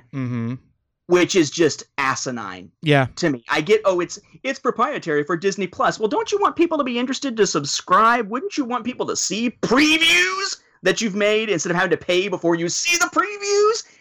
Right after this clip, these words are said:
Speaker 2: You're idiots. Um,
Speaker 1: No. I,
Speaker 2: anyway, you
Speaker 1: nay,
Speaker 2: have the floor.
Speaker 1: nay, it was, it was very wrong of people to video that and, and put it out there on Twitter and other various places,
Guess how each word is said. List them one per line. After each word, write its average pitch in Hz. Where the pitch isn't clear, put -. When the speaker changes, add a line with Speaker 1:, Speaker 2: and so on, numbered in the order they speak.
Speaker 2:
You're 147
idiots. 120
Um, 113
Speaker 1:
No. 110
I, 139
Speaker 2:
anyway, 131
you 165
Speaker 1:
nay, 147
Speaker 2:
have 117
the 110
floor. 101
Speaker 1:
nay, 110
it 156
was, 156
it 160
was 156
very 165
wrong 135
of -
people 123
to 113
video 127
that 113
and, 113
and 113
put 135
it 123
out 123
there 120
on 117
Twitter 117
and 117
other 117
various 113
places, 113